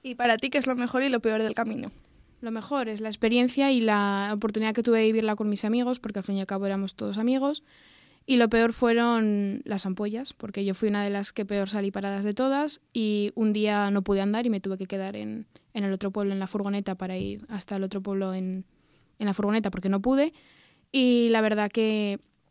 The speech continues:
Speaker 2: es una cosa que te puede pasar o no te puede pasar. O sea, no es porque lleves mejor o peor calzado, ni porque seas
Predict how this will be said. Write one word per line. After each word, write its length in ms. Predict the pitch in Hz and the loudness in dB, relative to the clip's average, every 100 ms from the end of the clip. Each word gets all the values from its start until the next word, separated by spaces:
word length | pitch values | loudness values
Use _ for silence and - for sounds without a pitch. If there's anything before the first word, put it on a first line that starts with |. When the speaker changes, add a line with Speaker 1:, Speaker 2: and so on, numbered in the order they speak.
| _ _ _ - - - | _ _ _ -12 -10 0
Speaker 2:
es 200 | 233 226 | 2 4
una 140 | 247 | 4
cosa 220 | 233 247 254 | 4 2 4
que 200 | 240 226 | 4 6
te 140 | 240 | 4
puede 200 | 233 247 | 4 2
pasar 240 | 269 269 | 2 2
o 40 | 262 | 2
no 100 | 220 | 2
te 80 | 196 | 0
puede 200 | 196 185 | -2 -4
pasar. 320 | 180 180 180 | -6 -6 -6
O 60 | |
sea, 240 | 180 190 185 | -4 -2 0
no 280 | 202 214 220 | 2 2 2
es 100 | 208 | 0
porque 320 | 226 214 226 | -2 2 2
lleves 260 | 226 220 | 2 2
mejor 340 | 226 202 269 262 | 0 0 2 2
o 60 | |
peor 180 | 240 226 | 2 -2
calzado, 500 | 226 220 - 269 277 | 0 -2 0 0 2
ni 100 | 269 | 2
porque 280 | 240 214 208 | 2 -2 -4
seas 340 | 202 220 220 | -4 -4 -4